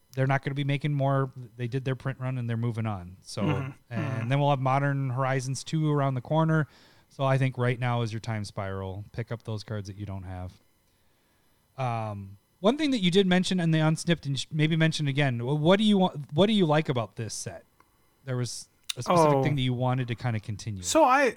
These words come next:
Speaker 2: I, I mean, like, if they did old style border, I think that would be nice. I think people like that, but I, I would prefer it if they continued to do that. So, like,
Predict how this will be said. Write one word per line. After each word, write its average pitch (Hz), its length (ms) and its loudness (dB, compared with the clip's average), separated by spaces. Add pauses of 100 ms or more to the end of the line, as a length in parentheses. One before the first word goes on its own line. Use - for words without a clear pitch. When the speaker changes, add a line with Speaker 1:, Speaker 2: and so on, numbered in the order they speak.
(120)
Speaker 2:
I, 208 260 4
I 170 120 -2
mean, 165 240 4
like, 151 240 2
if 202 160 2
they 156 120 6
did 151 480 2
old 139 300 2
style 131 340 0
border, 131 400 -2
I 131 80 -2
think 127 260 -10
that 131 180 -2
would 135 160 -10
be 135 320 -6 (200)
nice. 135 380 -6
I 139 60 -2
think 135 320 -8
people 139 280 -2
like 127 220 -8
that, 131 300 -4
but 165 180 2
I, 156 220 -2 (440)
I 190 220 2
would 240 280 2 (200)
prefer 156 480 2
it 135 180 0
if 143 300 -6
they 139 580 4 (560)
continued 151 680 -2
to 135 100 -6
do 139 300 -2
that. 120 340 -10
So, 143 220 -2
like, 135 300 -2